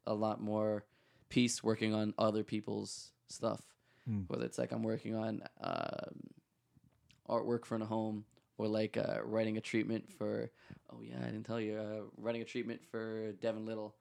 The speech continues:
Speaker 1: who
Speaker 2: Amazing.
Speaker 1: works with People's Champ Management,
Speaker 2: That's right.
Speaker 1: who manages Bad Bad, River Tiber, Charlotte Day Wilson, working on a music video treatment for them. Uh, now I'm assuming it's for Charlotte because, uh, she just announced her album.
Speaker 2: That's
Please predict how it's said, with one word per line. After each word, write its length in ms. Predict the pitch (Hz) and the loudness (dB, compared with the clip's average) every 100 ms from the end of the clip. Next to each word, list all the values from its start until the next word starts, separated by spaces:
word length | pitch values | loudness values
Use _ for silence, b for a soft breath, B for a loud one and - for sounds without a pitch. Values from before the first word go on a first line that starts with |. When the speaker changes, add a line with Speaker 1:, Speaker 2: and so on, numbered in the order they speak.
| _ _ _ | _ _ _
Speaker 1:
who 180 | - 120 | -4 4
Speaker 2:
Amazing. 300 | 107 123 104 | 12 12 12
Speaker 1:
works 0 | |
with 160 | 110 - | 6 -2
People's 360 | 110 110 104 - | -4 -2 -4 -4
Champ 300 | 110 107 110 | -4 -4 -4
Management, 380 | 110 110 120 | -6 -4 -2
Speaker 2:
That's 140 | 104 117 | 2 6
right. 140 | 117 | 6
Speaker 1:
who 80 | 107 | 4
manages 340 | 107 107 110 101 | -2 -4 -6 -4
Bad 260 | 113 107 | -4 0
Bad, 400 | 110 110 107 104 | 0 0 0 -2
River 180 | 110 107 | -2 -2
Tiber, 380 | 127 110 107 110 | 0 0 0 -4
Charlotte 260 | - 107 107 | -2 -2 -2
Day 60 | |
Wilson, 440 | 107 110 - 107 107 b b b b | -4 -4 -4 -6 -8 b b b b
working 200 | 131 113 | -6 -2
on 100 | 117 | 0
a 40 | 113 | 2
music 260 | 110 104 | 2 0
video 220 | 113 110 | 0 0
treatment 320 | 107 113 117 - | 0 -2 -4 -4
for 80 | |
them. 280 | 110 107 107 - _ _ _ _ - | -2 -2 -4 -10 _ _ _ _ -12
Uh, 380 | 50 - - - - - _ - | -8 -6 -6 -8 -12 -20 _ -4
now 240 | 110 120 | 4 8
I'm 140 | 123 123 | 10 8
assuming 300 | - 151 107 | 8 6 6
it's 80 | |
for 80 | - | 0
Charlotte 400 | - 113 107 110 - | 8 8 8 -2 -4
because, 580 | 107 110 107 - - - - | 0 2 0 -2 -12 -12 -6
uh, 140 | 113 | -6
she 140 | 120 110 | -6 -6
just 100 | 110 | -4
announced 200 | 104 - | -4 0
her 60 | 107 | 2
album. 220 | 117 139 | 4 4
Speaker 2:
That's 220 | 110 | 4